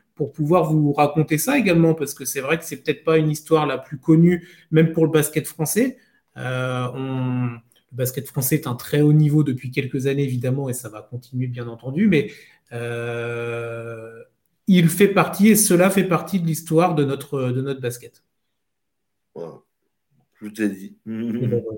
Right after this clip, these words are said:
Speaker 1: c'est pas mal. On est, euh, on est bon pour ce, ce nouvel épisode du Grenier. Euh, bah déjà, on vous remercie de nous avoir suivis, de nous avoir écoutés, bien entendu. Je te remercie, Maxime, pour, euh,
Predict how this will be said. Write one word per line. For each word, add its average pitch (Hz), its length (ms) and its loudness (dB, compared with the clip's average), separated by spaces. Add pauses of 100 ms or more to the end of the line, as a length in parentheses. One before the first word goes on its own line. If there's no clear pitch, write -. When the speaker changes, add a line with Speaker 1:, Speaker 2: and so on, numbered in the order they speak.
(140)
Speaker 1:
c'est 127 180 -6
pas 127 140 0
mal. 123 280 0
On 135 160 -4
est, 131 160 0
euh, 123 280 2
on 143 160 2
est 147 80 6
bon 151 180 6
pour 156 180 -2
ce, 143 320 8
ce 143 120 2
nouvel 156 280 8
épisode 156 360 4
du 151 120 4
Grenier. 160 460 6 (400)
Euh, 147 520 4
bah 143 220 2
déjà, 147 260 4
on 156 120 4
vous 131 180 -2
remercie 147 400 0
de 170 60 2
nous 151 180 4
avoir 143 280 0
suivis, 175 280 0
de 170 60 4
nous 147 140 2
avoir 143 260 0
écoutés, 147 320 -2
bien 143 220 -4
entendu. 139 340 -4
Je 202 100 -6
te 156 60 -8
remercie, 135 380 -8
Maxime, 143 400 -6
pour, 120 240 -10
euh, 117 80 -12